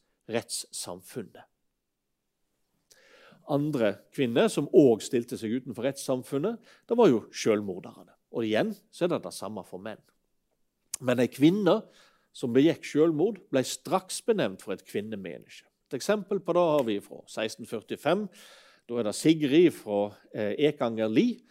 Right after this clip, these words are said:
som, eh, har nettopp hengt seg i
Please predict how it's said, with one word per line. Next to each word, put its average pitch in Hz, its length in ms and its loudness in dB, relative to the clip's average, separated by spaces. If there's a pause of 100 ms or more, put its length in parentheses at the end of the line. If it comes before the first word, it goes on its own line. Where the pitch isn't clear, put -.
(320)
som, 127 420 0
eh, 123 260 4
har 113 500 0
nettopp - 340 -6
hengt 92 240 -6
seg - 320 -2 (100)
i 107 300 -8